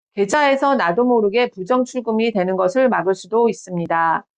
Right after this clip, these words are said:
지연 이체 서비스는 이체 시 수취인 계좌에 일정 기간, 즉 최소 세 시간 경과 후에 입금되도록 하는 서비스입니다.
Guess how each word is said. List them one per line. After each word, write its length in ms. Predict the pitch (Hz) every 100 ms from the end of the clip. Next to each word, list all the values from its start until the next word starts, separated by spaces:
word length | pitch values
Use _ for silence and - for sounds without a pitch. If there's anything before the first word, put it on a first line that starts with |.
| _ _ _
지연 320 | _ 226 277 277
이체 300 | 277 254 240
서비스는 640 | 220 202 196 - 190 247
이체 400 | 185 190 - 233
시 260 | 226 202 220
수취인 520 | 226 - - 285 277
계좌에 580 | 208 180 180 170 196 214
일정 540 | 190 202 - 220 214
기간, 420 | 185 175 185 214
즉 240 | 220 381 -
최소 340 | - 285 277
세 220 | 277 311
시간 540 | 302 - 220 185 214 240
경과 400 | 220 180 190 208
후에 480 | 175 208 240 156 - _ _
입금되도록 840 | - 190 - 269 262 185 202 208 233
하는 200 | 208 208
서비스입니다. 1080 | 220 214 208 - 180 160 160 170 165 160